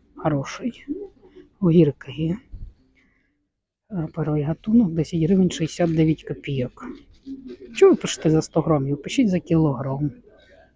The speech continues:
Перець солодкий червоний. Вісімнадцять гривень сімдесят копійок за сто грамів.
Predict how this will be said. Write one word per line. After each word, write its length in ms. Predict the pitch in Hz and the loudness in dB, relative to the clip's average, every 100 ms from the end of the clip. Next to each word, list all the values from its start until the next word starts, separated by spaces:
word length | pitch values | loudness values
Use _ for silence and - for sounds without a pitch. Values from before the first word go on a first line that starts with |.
| _ 392 233 247 - - - _ _ - - - | _ -16 -16 -16 -20 -20 -20 _ _ -20 -20 -2
Перець 600 | 180 165 151 - - - - - | 0 2 0 -4 -14 -16 -20 -16
солодкий 600 | - 175 170 165 - 165 | -6 0 0 0 -2 -4
червоний. 760 | - 175 180 220 160 135 381 - - 381 - - _ _ 170 | 0 2 4 4 2 0 -6 -12 -20 -20 -20 -20 _ _ -8
Вісімнадцять 680 | 151 - 170 170 151 165 165 | -8 -2 0 0 0 -2 0
гривень 400 | 190 190 151 139 | 2 4 2 0
сімдесят 420 | 160 151 156 156 | -4 -6 -6 -8
копійок 500 | - - 190 175 156 | -12 -8 -2 -2 -2
за 140 | 147 | -4
сто 240 | - - 147 | -6 -4 -4
грамів. 640 | 143 135 131 - - | -2 -4 -8 -14 -18